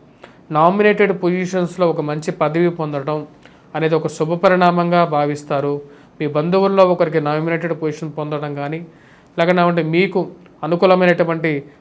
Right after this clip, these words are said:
ఒక ఉద్యోగపరంగా ఒక మంచి, ఆ, పేరు ప్రఖ్యాతులు రావడం కానీ జరగడం ఒక మంచి పరిణామంగా మీరు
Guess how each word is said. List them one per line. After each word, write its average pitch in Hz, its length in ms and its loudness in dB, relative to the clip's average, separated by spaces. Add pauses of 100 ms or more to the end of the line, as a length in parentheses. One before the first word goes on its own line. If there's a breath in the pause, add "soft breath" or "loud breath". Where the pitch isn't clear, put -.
(120 loud breath)
ఒక 151 100 -4
ఉద్యోగపరంగా 175 800 2
ఒక 156 100 0
మంచి, 151 500 -4 (480 loud breath)
ఆ, 139 200 -2 (140)
పేరు 190 180 6
ప్రఖ్యాతులు 170 500 2
రావడం 143 340 0
కానీ 151 180 -2
జరగడం 151 380 0
ఒక 147 140 -4
మంచి 147 300 -6
పరిణామంగా 156 540 -2
మీరు 143 200 -6